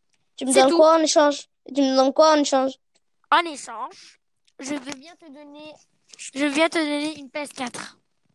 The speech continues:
Speaker 2: au lieu d'une Switch.
Speaker 1: Ok. Pas de problème.
Speaker 2: Pendant deux semaines, alors.
Speaker 1: Deux semaines.
Speaker 2: Au revoir, monsieur,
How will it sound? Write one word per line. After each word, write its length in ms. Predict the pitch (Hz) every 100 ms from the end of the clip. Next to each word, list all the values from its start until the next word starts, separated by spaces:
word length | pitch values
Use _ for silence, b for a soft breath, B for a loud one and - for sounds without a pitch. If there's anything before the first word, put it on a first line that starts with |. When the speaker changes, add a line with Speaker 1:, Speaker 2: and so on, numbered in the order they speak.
| _ _ _ _ _ _
Speaker 2:
au 80 | 269
lieu 160 | 269 269
d'une 200 | 277 247
Switch. 540 | - 254 - - - _ _ _ _ _ _ _ _ _ _ _ _ _ _ _
Speaker 1:
Ok. 260 | - 247 - 254 349 _ _ _ _ _ - - - - - -
Pas 100 | 269
de 40 |
problème. 440 | - 240 233 254 302 _ _ - _ _ _ -
Speaker 2:
Pendant 260 | 311 320
deux 180 | 320 427
semaines, 320 | - 330 277 233
alors. 500 | - - - - _ _ _ _ _ -
Speaker 1:
Deux 160 | 254 269
semaines. 300 | 240 220 220 _ _ _ _ _ _ _ _ - - - _ _ - - _ _ _ _ _ _ _ - - - _ - - _ _ _ - - _ _ _ -
Speaker 2:
Au 80 | 370
revoir, 300 | 330 311 277
monsieur, 340 | 269 - 277